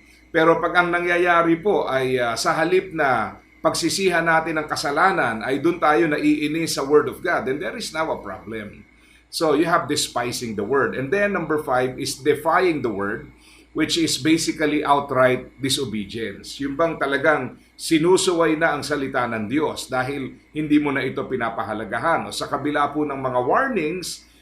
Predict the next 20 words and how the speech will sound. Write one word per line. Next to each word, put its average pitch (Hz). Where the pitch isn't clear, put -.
at, 139
ah, 135
pagbabawal 151
ng 151
Panginoon 151
ay 170
naroon 131
ang 113
pagsuway. 92
So, 208
itong, 254
ah, 185
limang 175
bagay 143
na 131
ito 107
ay 147
dapat 160
nating 131
pag-ingatan. 107